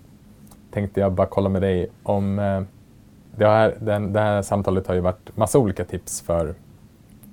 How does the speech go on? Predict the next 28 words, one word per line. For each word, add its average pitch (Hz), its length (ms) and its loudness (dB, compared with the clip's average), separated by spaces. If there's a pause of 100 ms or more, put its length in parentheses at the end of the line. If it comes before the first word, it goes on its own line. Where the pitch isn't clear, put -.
hur 123 100 -2
man 101 100 0
kan 98 100 -2
meditera, 98 360 0
men 117 320 0 (420)
har 165 260 6
du 135 100 4
några 98 280 2
tips - 440 -10
för - 140 -2
de 101 220 0
som 104 180 -6
kanske 98 680 -2 (500)
aldrig 123 340 2
tidigare 107 300 -2
har 107 60 -4
mediterat, 113 560 -2
som, 95 360 -8 (380)
men 117 160 -8
som 123 180 -8
du 143 60 6
har 120 60 6
upplevt - 640 -8 (440)
under 98 220 -6
din, 95 340 -4
eh, 82 60 -10 (680)
din 107 220 0
resa? 87 300 -8